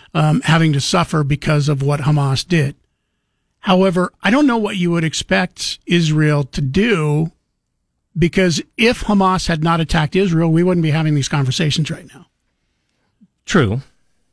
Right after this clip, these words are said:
Speaker 1: And the, the part of the thing, and the way I think about this is, if these same people, I wonder what these same people who are anti-Israel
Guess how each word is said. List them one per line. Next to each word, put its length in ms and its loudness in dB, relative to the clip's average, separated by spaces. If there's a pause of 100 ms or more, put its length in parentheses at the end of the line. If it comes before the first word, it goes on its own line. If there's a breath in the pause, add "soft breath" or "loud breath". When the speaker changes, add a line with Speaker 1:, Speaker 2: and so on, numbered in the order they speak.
(640)
Speaker 1:
And 460 2 (280)
the, 180 -4
the 640 -2
part 180 0
of 100 2
the 60 0
thing, 240 2
and 160 2
the 60 2
way 180 2
I 80 2
think 200 0
about 260 0
this 340 0
is, 400 2 (1080 soft breath)
if 140 0
these 260 2
same 300 -2
people, 260 -2
I 80 2
wonder 220 2
what 160 0
these 180 -2
same 320 0
people 580 0 (400)
who 440 0 (260)
are 140 0
anti-Israel 960 0